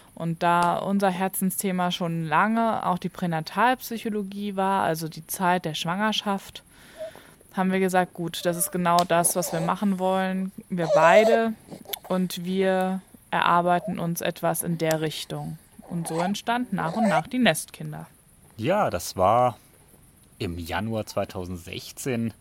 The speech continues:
Speaker 2: wo wir langsam die Schritte gewagt haben, ein Online-Business aufzubauen. Und heute,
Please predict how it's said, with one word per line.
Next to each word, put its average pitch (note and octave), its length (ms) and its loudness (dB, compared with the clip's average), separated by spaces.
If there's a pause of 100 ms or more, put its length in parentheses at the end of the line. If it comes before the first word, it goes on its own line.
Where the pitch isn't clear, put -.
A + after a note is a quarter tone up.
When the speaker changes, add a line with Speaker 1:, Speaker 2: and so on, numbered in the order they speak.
(1300)
Speaker 2:
wo F#2+ 160 -8
wir F#2+ 120 0
langsam A2 580 0
die G#2 60 -2
Schritte G#2+ 400 -4
gewagt F#2 440 0
haben, F#2 540 0
ein G2 180 -12
Online-Business A#2 720 -4
aufzubauen. F#2+ 840 -4 (920)
Und F#2 580 -6 (360)
heute, G#2 600 0